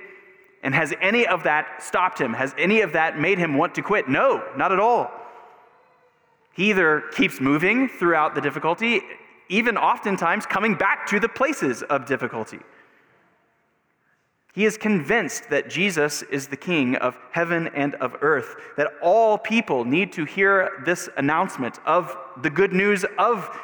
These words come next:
Jesus being King of heaven and earth. He is willing to put himself in incredibly difficult circumstances to share this good news.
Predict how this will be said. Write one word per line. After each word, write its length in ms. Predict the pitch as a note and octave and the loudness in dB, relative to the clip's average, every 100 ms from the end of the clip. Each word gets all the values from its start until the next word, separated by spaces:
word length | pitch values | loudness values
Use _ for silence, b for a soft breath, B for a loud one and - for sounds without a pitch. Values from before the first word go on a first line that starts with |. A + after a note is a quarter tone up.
| B | B
Jesus 520 | - E3 B2+ A2+ A2 - | -2 0 2 -2 -4 -4
being 400 | C#3 C#3 A#2+ - | 0 2 2 -2
King 320 | - C#3+ A#2+ A2+ | -4 0 0 0
of 160 | A2+ | -2
heaven 260 | C3+ B2 A#2+ | -2 -2 -4
and 160 | B2+ B2 | -2 0
earth. 240 | A#2+ A2+ | 0 0
He 100 | - | 0
is 100 | F#3 | 0
willing 220 | D#3 G3 F3+ | 2 0 0
to 100 | D#3+ | -2
put 200 | F#3 F3 | -2 -2
himself 400 | F3 F3+ F3 - | -2 0 0 0
in 200 | F3+ F3 B B | -2 -2 B B
incredibly 920 | - F3+ - - C#4 C4 F#3+ D3+ D3 E3+ B B D3 | -2 -2 0 0 2 2 2 2 2 0 B B -2
difficult 500 | G3 G3+ F#3+ D#3 D3+ | -2 0 -2 -2 0
circumstances 800 | F#3 F#3+ D#3 - C3+ - D#3+ | -2 -2 -4 -2 -4 -2 -4
to 140 | - G3+ | -2 0
share 340 | - B3+ B3 | 2 4 4
this 260 | F3 D3+ - | 4 2 2
good 220 | D3+ B2 | -2 -2
news. 340 | A#2 G#2+ - | -4 -6 -12